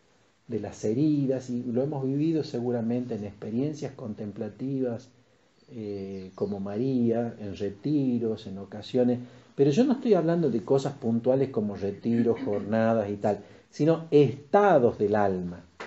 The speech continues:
estados del alma, estados que duran décadas. O sea, ¿cómo es tu oración?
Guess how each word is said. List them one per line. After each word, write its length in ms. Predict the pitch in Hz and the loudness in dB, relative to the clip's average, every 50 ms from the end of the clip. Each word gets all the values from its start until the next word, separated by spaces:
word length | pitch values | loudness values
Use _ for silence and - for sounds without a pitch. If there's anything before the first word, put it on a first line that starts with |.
| - - _ _ - | -16 -18 _ _ -2
estados 840 | 113 110 - - - - - - 143 151 135 117 110 98 95 90 | -2 -2 -2 -4 -12 -2 2 4 6 6 6 6 4 2 -2 -6
del 180 | 92 92 92 92 | -8 -8 -8 -8
alma, 340 | 90 87 87 85 - - - _ _ _ _ _ _ _ _ _ _ _ _ _ _ - | -8 -8 -10 -12 -16 -20 -20 _ _ _ _ _ _ _ _ _ _ _ _ _ _ -2
estados 540 | - 127 120 123 - - 147 160 185 196 185 | 0 0 0 2 4 4 6 8 6 6 4
que 180 | - - 135 123 | 2 2 2 4
duran 420 | 127 135 151 165 180 202 214 220 - - - - - _ | 4 6 6 6 6 4 2 0 -4 -10 -20 -20 -18 _
décadas. 880 | - 113 110 113 143 139 - - - 95 - - - - - - - - _ _ _ _ _ _ _ _ _ _ _ _ _ _ _ - - _ - - - | -8 2 8 10 10 10 10 8 2 -8 -10 -12 -16 -20 -20 -20 -20 -20 _ _ _ _ _ _ _ _ _ _ _ _ _ _ _ -20 -20 _ -20 -20 -10
O 20 | |
sea, 180 | - 123 113 - - | -6 -6 -6 -4 2
¿cómo 280 | - 180 196 202 202 | 4 6 6 8 6
es 140 | 165 - - - | 4 4 2 4
tu 80 | 143 | 6
oración? 560 | 127 123 127 117 - - - 127 120 98 90 | 8 8 8 6 4 2 4 4 4 4 4